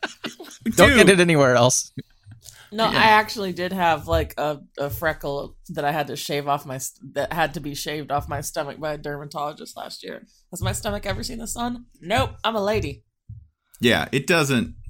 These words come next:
Speaker 1: it doesn't happen. And the triple option is
Speaker 3: I think I probably left the lights on too long,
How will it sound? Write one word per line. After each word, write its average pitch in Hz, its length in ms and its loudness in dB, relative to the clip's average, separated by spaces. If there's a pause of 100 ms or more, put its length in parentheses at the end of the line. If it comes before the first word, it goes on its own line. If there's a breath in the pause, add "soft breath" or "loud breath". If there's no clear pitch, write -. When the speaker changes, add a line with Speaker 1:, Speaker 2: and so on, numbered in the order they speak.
(120)
Speaker 1:
it - 180 -2
doesn't 117 420 2
happen. 120 600 2 (160)
And 98 380 0
the 107 80 -2
triple 113 340 0
option 113 580 2
is 95 220 0
Speaker 3:
I - 40 -6
think 180 140 -6
I - 40 -14
probably 170 200 -4
left 165 180 -6
the 147 60 -12
lights 143 320 -12
on 131 180 -14
too 151 160 -18
long, 147 340 -16